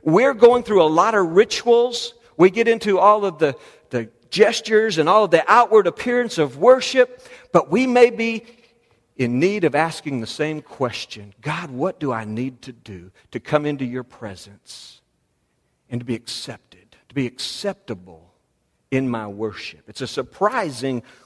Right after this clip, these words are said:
question because of who is asking it. And many times, especially in these minor prophets, God gets critical of the worship of his own people because he's more concerned not with the outward appearance,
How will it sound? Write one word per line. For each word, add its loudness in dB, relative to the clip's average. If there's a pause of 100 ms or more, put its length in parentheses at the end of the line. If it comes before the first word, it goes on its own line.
question 0 (320)
because 2
of -4
who -2
is 0
asking -4
it. -20 (280)
And 4
many 4
times, 0 (260)
especially 2
in 0
these -2
minor 2
prophets, 2
God 2
gets -4
critical -2
of -4
the 0
worship -4
of -4 (220)
his 0
own 4
people -10 (1200)
because -6
he's -6
more 2
concerned -6
not -2
with -8 (840)
the 0
outward -2
appearance, -16